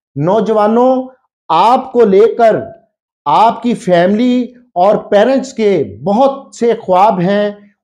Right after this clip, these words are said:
उनको ना रौंदें और ड्रग्स छोड़कर मुल्क व कौम की तमीर और तरक्की के लिए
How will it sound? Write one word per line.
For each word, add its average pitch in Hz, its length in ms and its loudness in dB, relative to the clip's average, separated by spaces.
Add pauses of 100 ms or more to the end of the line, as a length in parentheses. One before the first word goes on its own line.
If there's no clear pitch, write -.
उनको 254 360 0
ना 254 220 2
रौंदें 147 500 0 (500)
और 208 340 2
ड्रग्स 196 400 -4
छोड़कर 226 600 -2
मुल्क 208 220 -2
व 240 180 0
कौम 226 260 0
की 220 140 -6
तमीर 214 380 0
और 233 100 2
तरक्की 226 360 -6
के 214 200 0
लिए 208 200 0